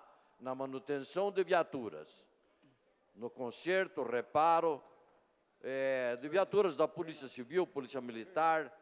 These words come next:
de, de várias linhas do Estado. E essa situação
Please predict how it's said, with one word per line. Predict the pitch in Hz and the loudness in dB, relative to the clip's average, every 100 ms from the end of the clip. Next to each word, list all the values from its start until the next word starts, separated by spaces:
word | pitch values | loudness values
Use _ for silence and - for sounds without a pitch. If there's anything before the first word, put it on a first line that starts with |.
| _ _ _ - 139 | _ _ _ -20 -4
de, | 160 185 175 175 _ _ _ _ _ _ _ _ 135 | 0 0 -2 -20 _ _ _ _ _ _ _ _ -10
de | 160 | -6
várias | 139 202 220 175 135 113 - 120 | 0 4 4 4 -2 -6 -18 -14
linhas | 156 196 170 107 | -6 0 0 0
do | 131 | -4
Estado. | 123 - 139 113 87 82 - _ - | -4 2 2 2 0 -12 -14 _ -20
E | 143 156 | -6 0
essa | 170 160 151 | 0 -2 -10
situação | - 127 131 120 - 139 160 | -12 -4 -2 -2 -4 -6 -6